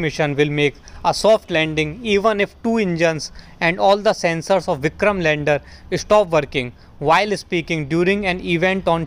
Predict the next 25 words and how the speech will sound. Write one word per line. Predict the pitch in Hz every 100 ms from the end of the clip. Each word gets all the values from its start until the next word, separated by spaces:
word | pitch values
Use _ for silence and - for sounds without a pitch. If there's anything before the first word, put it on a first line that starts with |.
| 170
Tuesday। | 151 - 131 113 - - - - - - 165
इसका | - 208
हिंदी | 165 170 214
अनुवाद | 202 196 202 165
यह | 160
है | 170 165 160
कि | 180 175 - - - - - -
इसरो | 175 - 214 220
के | 240
चेयरमैन | 233 185 170 170 180
एस | 196 190 -
सोमनाथन | 175 170 170 165 190
ने | 185 147 123 - - -
ट्यूसडे | 214 220 - 240
को | 226 220
हुए | 156 170 180 180
एक | 175
इवेंट | - 190 175 208 214 -
के | 226
दौरान | 156 147 143 143 135 - - -
ऐसा | 175 165 220
बोला | 180 151 147 147 - _ - _
कि | 185
चंद्रयान | - 180 185 196 220 226
तीन | - 202 208